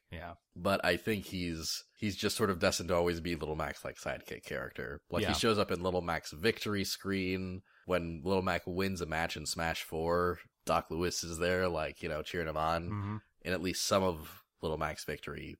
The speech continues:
Speaker 2: animations. And I think that's how it'll be.
Speaker 1: Yeah, yeah. I think that's fine.
Speaker 2: Yeah, I think that's fine, too.
Speaker 1: I don't necessarily know that Punch-Out needs more main character representation than it already has.
Speaker 2: Yeah, same. Little Mac's perfect.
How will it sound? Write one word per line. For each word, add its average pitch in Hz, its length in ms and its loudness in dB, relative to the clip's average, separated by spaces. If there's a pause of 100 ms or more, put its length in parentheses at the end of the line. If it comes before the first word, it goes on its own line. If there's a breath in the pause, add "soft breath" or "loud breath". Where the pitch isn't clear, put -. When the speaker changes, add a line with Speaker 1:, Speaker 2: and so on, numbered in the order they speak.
(120)
Speaker 2:
animations. - 640 -8 (160 soft breath)
And 175 140 4
I 175 80 6
think 147 200 6
that's 95 220 6
how 82 420 2
it'll 73 220 -2
be. 85 400 -8 (380)
Speaker 1:
Yeah, 107 200 0 (260)
yeah. 101 160 -4 (140)
I 143 120 0
think 131 160 -2
that's 95 220 -4
fine. 95 340 -10 (100)
Speaker 2:
Yeah, 104 460 10
I 170 60 2
think 185 140 2
that's 131 180 2
fine, 92 200 4
too. 78 340 -2
Speaker 1:
I 135 80 0
don't 151 220 -2
necessarily 101 840 0 (120)
know 98 360 0
that 92 220 -2 (200)
Punch-Out 98 480 -4
needs 98 420 -4
more 92 600 -2
main 92 340 -4
character 87 460 -4
representation 90 720 -6
than 85 100 -6
it 87 100 -6
already 85 280 -6
has. 90 640 -8 (180)
Speaker 2:
Yeah, 92 220 2
same. 73 480 0 (340)
Little 117 180 8
Mac's 104 260 8
perfect. - 520 -4